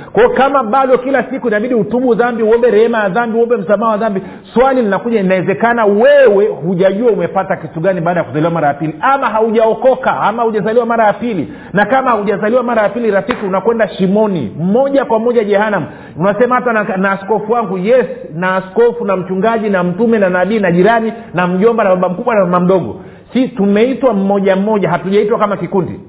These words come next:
Ndio maana hakuna mtu anaweza kumkiri Yesu Kristo kuwa Bwana na Mwokozi wa maisha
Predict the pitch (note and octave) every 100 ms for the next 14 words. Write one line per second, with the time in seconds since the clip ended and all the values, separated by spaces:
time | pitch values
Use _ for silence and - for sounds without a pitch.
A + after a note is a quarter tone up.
0 | - - - - - - - - E3 F#3+
1 | G3 B3+ A3+ G3 C4 A#3+ A#3+ G3 G3+ A3
2 | A3+ G3+ F#3 F3+ A3+ A3+ G#3 - - F#3+
3 | B3 - A3+ - - A3+ G#3+ G#3 F3+ E3+
4 | G3 G#3 G3 D#3+ F#3+ A3+ E3